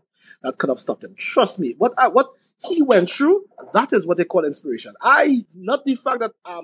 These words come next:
I do a lot of things as inspiration, but what he went through is inspirational.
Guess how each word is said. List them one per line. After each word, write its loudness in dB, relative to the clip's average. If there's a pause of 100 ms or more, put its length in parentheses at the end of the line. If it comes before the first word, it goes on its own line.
I -2
do 0
a 2
lot 2
of 0
things -2
as -8
inspiration, -4
but -6
what 0
he 0
went -2
through -8
is -6
inspirational. -14